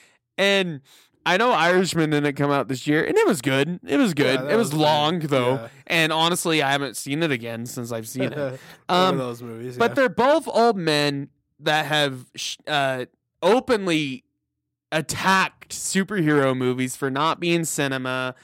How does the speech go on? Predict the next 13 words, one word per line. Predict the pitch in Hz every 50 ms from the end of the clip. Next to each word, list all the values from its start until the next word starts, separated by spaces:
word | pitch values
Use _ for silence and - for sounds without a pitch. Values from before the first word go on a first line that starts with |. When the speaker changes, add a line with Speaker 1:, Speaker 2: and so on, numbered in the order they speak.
| _ _ _
Speaker 1:
for | _ - 147 143
being, | 139 143 165 165 160 156 156 151
Speaker 2:
Yeah. | 135 123 123 123
Speaker 1:
you | 147
know, | 143 139 135
popcorn | 135 - - 220 208 208 - - 190 170 151 147
flicks. | - 160 151 240
And | 262 - 262
Speaker 2:
Well | 302 269
Speaker 1:
for | 311 320
the | 311 285
most | 247 233 254 294 330 330 - - -
part | 226 196 165 160 160 185 190 -